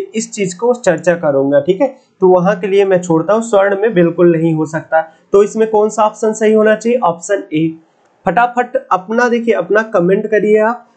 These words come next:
और खुद से analysis करिए कि आपके कितने question सही हो रहे हैं और अपना result जरूर comment करिए, रिजल्ट कमेंट करिए, जिससे आपको खुद पता चलेगा कि कितना आप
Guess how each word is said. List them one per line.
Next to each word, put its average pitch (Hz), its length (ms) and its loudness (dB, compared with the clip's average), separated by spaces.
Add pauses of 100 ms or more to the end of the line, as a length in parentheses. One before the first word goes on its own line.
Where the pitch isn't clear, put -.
(120)
और 190 240 -2
खुद 254 220 0
से 151 440 -2
analysis 208 520 0
करिए 180 320 2
कि 208 120 -4
आपके 202 320 -4
कितने 226 360 -4
question 196 420 -2
सही 165 260 0
हो 165 160 2
रहे 175 120 6
हैं 202 80 -2
और 185 180 0
अपना 190 320 -2
result 190 440 0
जरूर 160 360 2
comment 131 280 -2
करिए, 131 360 -2 (340)
रिजल्ट 202 340 0
कमेंट 226 340 -2
करिए, 233 160 0
जिससे 254 560 0
आपको 202 380 -2
खुद 277 320 -2
पता 175 200 -2
चलेगा 131 440 0
कि 196 180 -6
कितना 226 340 -4
आप 196 420 -2